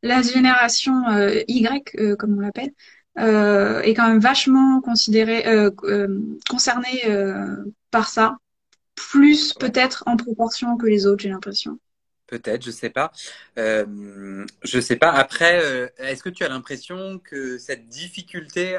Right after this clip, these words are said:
Speaker 2: à trouver ta légitimité, elle t'empêche de te développer en tant qu'artiste, euh, et en tant que céramiste ?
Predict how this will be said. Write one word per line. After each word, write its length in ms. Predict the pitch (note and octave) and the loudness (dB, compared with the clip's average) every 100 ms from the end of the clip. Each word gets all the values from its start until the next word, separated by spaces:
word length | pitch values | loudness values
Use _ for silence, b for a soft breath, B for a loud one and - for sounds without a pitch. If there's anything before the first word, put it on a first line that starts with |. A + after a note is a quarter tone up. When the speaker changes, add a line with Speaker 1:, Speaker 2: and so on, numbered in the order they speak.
| - | -8
Speaker 2:
à 140 | B2+ | -10
trouver 340 | - - C#3 C#3+ | -10 -12 -10 -6
ta 140 | C#3 | -6
légitimité, 840 | A#2+ A#2 A#2+ - B2 A#2+ D3 A3 _ _ _ _ _ _ _ _ _ - | -6 -12 -16 -20 -18 -8 -6 -6 _ _ _ _ _ _ _ _ _ -2
elle 240 | B2 B2 | -2 -2
t'empêche 760 | - D3+ C#3+ E3 F3+ - - - | -6 -8 -4 -6 -6 -14 -18 -16
de 180 | A2 | -10
te 60 | B2 | -8
développer 460 | A#2 B2+ C3 A#2+ E3 | -6 -6 -6 -6 -8
en 100 | C#3+ | -8
tant 120 | C3 | -10
qu'artiste, 560 | B2+ - - D#3+ - | -10 -10 -18 -20 -8
euh, 260 | C3+ B2 A#2+ | -4 -2 -2
et 120 | A#2+ | -4
en 60 | A#2 | -6
tant 140 | C3 | -6
que 60 | B2 | -8
céramiste ? 580 | C3+ A#2 C#3 A3 _ | -6 -6 -6 -10 _